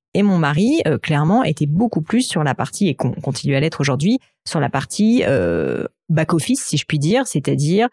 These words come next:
la gestion des commandes, aller chercher les ateliers là où il faut, négocier les prix, la partie financière.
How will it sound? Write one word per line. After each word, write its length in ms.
la 160
gestion 320
des 140
commandes, 580
aller 160
chercher 300
les 180
ateliers 380
là 100
où 60
il 80
faut, 260
négocier 460
les 120
prix, 440
la 100
partie 300
financière. 420